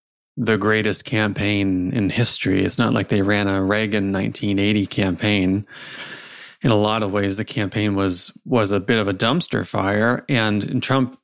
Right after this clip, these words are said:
is, they're still counting votes, so we won't know for a little bit, but he may end up with fewer votes this time than last time. <laughs>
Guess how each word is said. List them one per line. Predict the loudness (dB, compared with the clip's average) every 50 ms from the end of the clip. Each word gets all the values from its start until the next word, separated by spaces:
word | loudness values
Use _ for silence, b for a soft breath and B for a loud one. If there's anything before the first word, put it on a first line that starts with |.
| -6
is, | -6 -6 -6 -6 -10 -10 -10 -8
they're | -6 -6 -4 -2 0 0 0
still | 0 2 2 0 0
counting | 2 0 0 0 0 0 -2 -2
votes, | 0 2 0 0 0 -2 -4
so | -2 0
we | 0 2
won't | 0 0 0
know | 0 0 0
for | 0 0 0
a | 0
little | 2 2 2 2 4 2 2
bit, | 0 0 0 0 -2 -4 B B B B B B B B -4
but | -4 -2
he | 2 4 4
may | 4 4 4 2 2
end | 2 2 0
up | 0 0 -2
with | -4 -4 -4
fewer | 0 2 2 4 4 4
votes | 2 2 0 0 -4
this | -4 -4 -4 -2
time | 0 2 2 2 4 2
than | 2 2 2
last | 2 2 0 -2 -4 -4
time. | -4 -2 0 0 -2
<laughs> | -2